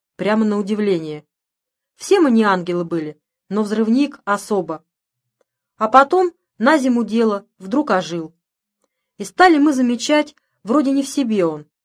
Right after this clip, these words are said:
под градусом всегда. Откуда? Тайга же кругом. Парни и так, и этак ни хрена не поймут. Даже побить грозились. Так им обидно было. Да начальник вовремя вмешался. И вот как-то среди зимы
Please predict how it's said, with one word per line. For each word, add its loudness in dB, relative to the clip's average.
под 2
градусом -2
всегда. -12
Откуда? 0
Тайга 4
же -8
кругом. -6
Парни 4
и -2
так, 0
и 2
этак 0
ни 0
хрена 0
не -4
поймут. -4
Даже -2
побить 2
грозились. -2
Так 2
им 2
обидно 0
было. -6
Да 0
начальник 2
вовремя -2
вмешался. -6
И -2
вот 2
как-то 2
среди -4
зимы -2